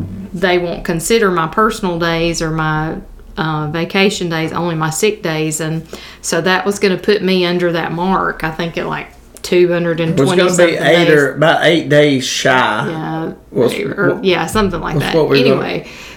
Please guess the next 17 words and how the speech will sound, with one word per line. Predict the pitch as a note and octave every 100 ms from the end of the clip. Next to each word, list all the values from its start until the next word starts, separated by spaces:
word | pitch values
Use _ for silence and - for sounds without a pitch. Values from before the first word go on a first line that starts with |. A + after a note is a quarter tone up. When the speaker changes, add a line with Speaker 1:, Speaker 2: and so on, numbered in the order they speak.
| -
Speaker 1:
so, | - G#3+ G3+ F#3+ F3+
you | F#3+ G3
know, | F#3+
my | F3+
heart | F3 G#3 B3+ A3
just | F#3+ -
sunk, | G3+ A#3 E3 - F#3+
because | F3 G#3 F#3+
at | F#3
that | F#3+ G3 -
point, | G#3+ A3+ G3 F3
you | F3
know, | F3+ F3
I'm | E3+ F#3
feeling | G3+ G3 F3+ F3 F3+ F3+
confirmed | - F3 F3 G#3 G#3 G3+ G3
and, | F3+ E3 F3+